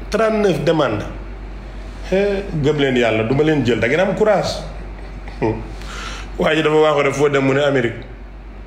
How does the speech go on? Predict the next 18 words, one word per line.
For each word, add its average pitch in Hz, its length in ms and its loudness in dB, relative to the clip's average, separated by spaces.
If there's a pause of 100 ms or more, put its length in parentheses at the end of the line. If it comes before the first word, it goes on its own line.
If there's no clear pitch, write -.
Loo 143 120 2
fay 139 120 4
dem 127 120 2
mu 127 60 4
ne 127 80 6
dama 131 180 4
fa 135 100 4
am 123 100 2
soxla. 101 320 0 (100)
Amul 135 200 2
visa, 123 220 2
amul 135 180 0
passeport. 107 440 0 (120)
Yéen 151 140 2
a 147 40 4
ko 143 140 2
ëpp 110 180 -2
courage. 104 380 0